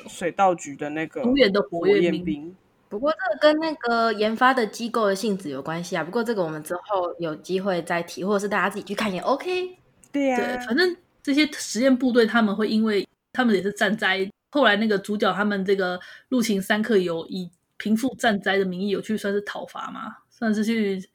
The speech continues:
Speaker 2: 对，讨伐他们，<laughs> 讨伐，我的用词有点怪。所以就是后面会有稍微登场一下这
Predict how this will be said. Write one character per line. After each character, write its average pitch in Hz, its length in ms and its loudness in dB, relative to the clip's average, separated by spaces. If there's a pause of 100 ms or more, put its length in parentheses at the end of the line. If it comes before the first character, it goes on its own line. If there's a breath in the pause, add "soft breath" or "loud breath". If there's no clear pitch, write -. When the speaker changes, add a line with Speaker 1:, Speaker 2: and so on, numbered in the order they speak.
(260 soft breath)
Speaker 2:
对， 190 140 0
讨 175 240 -4
伐 170 240 -2
他 190 200 2
们， 185 140 0 (400)
<laughs> - 420 -4
讨 170 200 -6
伐， - 200 -6 (460 loud breath)
我 202 80 0
的 208 100 2
用 247 160 4
词 - 240 -2
有 185 60 -2
点 175 160 -4
怪。 175 300 -2 (680)
所 233 160 -6
以 233 220 2
就 240 160 -2
是 254 100 4
后 262 160 0
面 254 160 6
会 240 80 6
有 180 80 2
稍 214 180 0
微 202 100 2
登 202 200 0
场 - 260 -8
一 - 40 -10
下 - 260 -10
这 - 80 -18